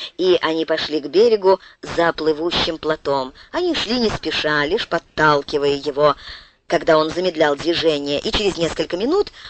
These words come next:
они вынесли Марьяну на низкий пологий берег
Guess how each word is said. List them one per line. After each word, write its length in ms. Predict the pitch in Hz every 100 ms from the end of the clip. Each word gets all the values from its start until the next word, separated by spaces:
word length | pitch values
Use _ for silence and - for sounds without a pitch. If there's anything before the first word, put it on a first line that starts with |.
| -
они 280 | 180 247 320
вынесли 440 | 214 302 269 196
Марьяну 680 | 170 147 139 262 339 302 285 - -
на 180 | - 156
низкий 500 | 175 339 - - 294
пологий 460 | 214 196 311 240
берег 580 | 247 - 180 160 156 -